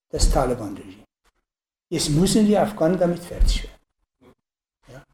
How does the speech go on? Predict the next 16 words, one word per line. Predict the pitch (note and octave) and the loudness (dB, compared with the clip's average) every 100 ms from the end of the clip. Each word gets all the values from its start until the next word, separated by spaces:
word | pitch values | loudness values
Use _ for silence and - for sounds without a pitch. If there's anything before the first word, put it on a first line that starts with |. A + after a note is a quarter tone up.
| _ | _
so. | _ - - _ - - - - _ _ _ _ | _ -16 -16 _ -20 -20 -20 -20 _ _ _ _
Ich | D#3+ G3 | -2 4
habe | A3 A#3 | 4 6
dann, | A3+ A#3 G#3+ - - _ _ _ _ _ | 4 4 0 -6 -20 _ _ _ _ _
komme | - F3+ | -2 -2
ich | E3 | 0
zurück | D#3+ F3+ | 0 -2
zu | - | 0
meinem | D3+ C3 G#2+ | 0 0 -2
Buch. | A2 G#3+ C#4+ - - - - _ _ _ _ _ | 2 4 4 0 -8 -18 -20 _ _ _ _ _
Mein | F3 F3+ F3+ | 2 4 6
Buch | D#4 D#4+ | 6 6
war | A#3+ B3 | 6 8
ursprünglich | C#4 C#4 A#3+ A#3+ - | 6 4 2 2 2
konzipiert | G3 F3 - D#3 A#3+ A#3 A#3 | 2 2 0 0 4 4 6
eigentlich | F#3+ G3 A3 - | 4 4 2 0